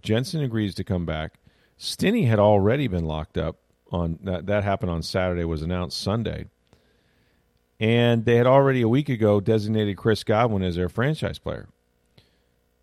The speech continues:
But that wasn't enough. And I think this one was the one that I, I, I know that the Bucs were most concerned about.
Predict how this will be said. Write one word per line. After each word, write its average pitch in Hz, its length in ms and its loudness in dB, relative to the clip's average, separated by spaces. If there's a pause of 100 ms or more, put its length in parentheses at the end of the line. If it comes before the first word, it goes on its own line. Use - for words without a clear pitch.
(220)
But 117 320 8
that 117 180 6
wasn't 113 280 6
enough. 110 520 0
And 101 140 0
I 123 140 2
think 143 260 -2
this 147 220 -2
one 135 180 0
was 123 220 2
the 117 80 4
one 113 240 2
that 107 320 0 (100)
I, 101 120 -4
I, 98 160 -4
I 98 40 0
know 110 300 4
that 95 140 -2
the 98 100 0
Bucs 98 320 -2
were 92 160 -2
most 95 400 0
concerned 101 420 -2
about. 131 360 -2